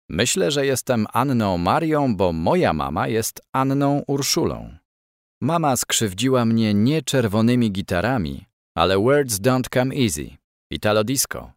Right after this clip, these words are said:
oraz Boney M. Ta trauma z dzieciństwa na pewno wpłynęła na to, co dziś mówię i robię. Jak ja mam być normalna? Daddy Cool jest fanem Prince'a. Myśleliśmy, że gustował raczej w muzyce hinduskiej.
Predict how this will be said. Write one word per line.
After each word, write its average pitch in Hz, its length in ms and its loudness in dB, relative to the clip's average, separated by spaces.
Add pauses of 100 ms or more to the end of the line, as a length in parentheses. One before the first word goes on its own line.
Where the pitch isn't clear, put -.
oraz 104 280 2
Boney 104 360 0
M. 71 260 -4 (540)
Ta 92 200 4
trauma 113 480 2
z 82 80 -8
dzieciństwa 90 800 -4
na 85 180 -2
pewno 87 440 -2
wpłynęła 92 560 -2
na 101 180 0
to, 90 160 -4
co 92 200 -2
dziś 82 300 -6
mówię 80 600 -4
i 80 140 -4
robię. 69 440 -10 (680)
Jak 185 300 2
ja 202 120 2
mam 202 200 2
być 202 200 2
normalna? 190 680 0 (880)
Daddy 123 340 0
Cool 160 380 2 (220)
jest 90 280 -4
fanem 104 340 2
Prince'a. 101 420 0 (960)
Myśleliśmy, 80 720 -4
że 135 140 -2
gustował 135 540 -2
raczej 131 340 0
w 98 80 -2
muzyce 113 500 2
hinduskiej. 147 720 -2